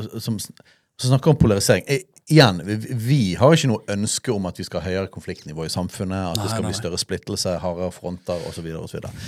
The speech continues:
Speaker 1: Og hele den karusellen. Ab-, absolutt ikke. Det er ikke noe vi ønsker. Men det virker som at, at når vi er tydelige da, på det vi tror på,
Speaker 2: Mm.
Speaker 1: så blir vi da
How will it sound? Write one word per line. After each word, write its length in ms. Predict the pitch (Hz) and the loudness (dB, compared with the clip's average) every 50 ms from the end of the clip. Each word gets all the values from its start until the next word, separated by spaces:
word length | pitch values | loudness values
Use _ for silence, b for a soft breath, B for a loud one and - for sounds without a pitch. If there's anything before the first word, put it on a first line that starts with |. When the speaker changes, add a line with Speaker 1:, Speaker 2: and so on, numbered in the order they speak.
| B B B | B B B
Speaker 1:
Og 20 | 90 95 | -4 -2
hele 180 | 98 98 95 | -2 -2 -4
den 80 | 98 - | -4 -4
karusellen. 400 | 92 87 - - 92 78 - - - - - | -4 -4 -4 -4 -6 -6 -8 -10 -12 -8 -8
Ab-, 160 | 104 - - | -8 -6 -6
absolutt 320 | 113 110 - 113 92 - 95 | -8 -6 -6 -8 -8 -8 -8
ikke. 220 | 90 - 87 - - B B B B | -8 -8 -8 -10 -12 B B B B
Det 80 | B 101 | B -10
er 80 | 82 | -6
ikke 80 | 98 117 | -2 -2
noe 120 | 123 113 113 | 0 0 0
vi 80 | 113 - - | -2 -2 -2
ønsker. 400 | 90 92 95 - - - 78 - - _ B B B B B B B B B B | -6 -4 -4 -4 -4 -4 -6 -8 -8 _ B B B B B B B B B B
Men 160 | 123 123 127 | 4 6 8
det 60 | 131 | 6
virker 180 | 131 135 170 143 | 6 6 4 2
som 140 | - 139 123 | 4 4 2
at, 220 | 104 - - - _ _ _ _ _ _ _ _ _ _ _ _ _ _ _ - | 2 0 -8 -14 _ _ _ _ _ _ _ _ _ _ _ _ _ _ _ -6
at 260 | - - - - - - - - - - - - _ _ _ _ _ _ _ _ _ _ _ _ _ _ - | -6 -6 -4 -2 -2 -2 0 0 -2 -4 -6 -10 _ _ _ _ _ _ _ _ _ _ _ _ _ _ -4
når 280 | - 120 120 127 117 117 123 | 0 2 4 4 4 4 4
vi 140 | 147 165 143 160 175 | 4 4 4 2 0
er 80 | 180 - | -4 -6
tydelige 560 | - - 139 127 127 139 135 139 135 110 - | -4 -4 -2 -2 -2 -2 -2 0 0 2 2
da, 80 | 135 | 0
på 160 | 143 - - 107 | -2 0 0 -2
det 140 | 110 104 107 | 0 0 -2
vi 60 | - | -2
tror 160 | 135 123 110 - | -2 -4 -2 -2
på, 160 | 120 151 165 156 | -2 -2 -2 -2
Speaker 2:
Mm. 220 | 160 - 113 101 95 - _ _ _ _ _ _ _ - | -4 -6 -6 -6 -8 -10 _ _ _ _ _ _ _ -4
Speaker 1:
så 120 | - 123 | -2 0
blir 140 | 113 120 120 117 | 2 4 4 6
vi 60 | 120 | 6
da 80 | 120 | 6